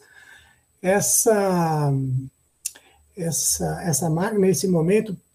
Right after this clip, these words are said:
passou a chamar a atenção, e olha, então, é a partir daí que começou a ganhar uma consistência mais, né, cada vez mais relevante, né, do ambientalismo, a preocupação com essas questões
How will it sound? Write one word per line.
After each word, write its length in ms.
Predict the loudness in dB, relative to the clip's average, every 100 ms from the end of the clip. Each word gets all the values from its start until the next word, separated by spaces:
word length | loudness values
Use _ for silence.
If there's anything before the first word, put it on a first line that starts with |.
| _ _ _ _ _ _ _ 4
passou 360 | 4 6 6
a 40 | 6
chamar 300 | 2 2 2
a 40 |
atenção, 380 | 2 2 2 2
e 120 | 4
olha, 160 | 4 2
então, 200 | -2 0
é 80 |
a 60 | 2
partir 420 | 2 0 0 2
daí 320 | 4 4 4
que 480 | 4 4 4 0 -6 -10 _
começou 380 | 0 0 2 0
a 60 |
ganhar 480 | 2 2 2 2 0
uma 240 | -2 -4
consistência 720 | -4 -4 -4 0 2 2 0 0
mais, 540 | 0 0 0 -2 -10 -18 _ _ _ _
né, 520 | -4 -2 -2 -4 -6 2
cada 160 | 4
vez 340 | 6 8 6 4
mais 280 | 2 2 2
relevante, 680 | 0 0 0 -2 -4 -4
né, 320 | -4 -4 -6 -12 _ _ _
do 180 | -2 2
ambientalismo, 760 | 2 2 -2 -2 -2 0 -2 -2
a 40 | -6
preocupação 680 | -8 -6 -4 -2 -2 -2
com 100 | -4
essas 280 | -4 -6 -4
questões 600 | -4 -4 -4 -6 -6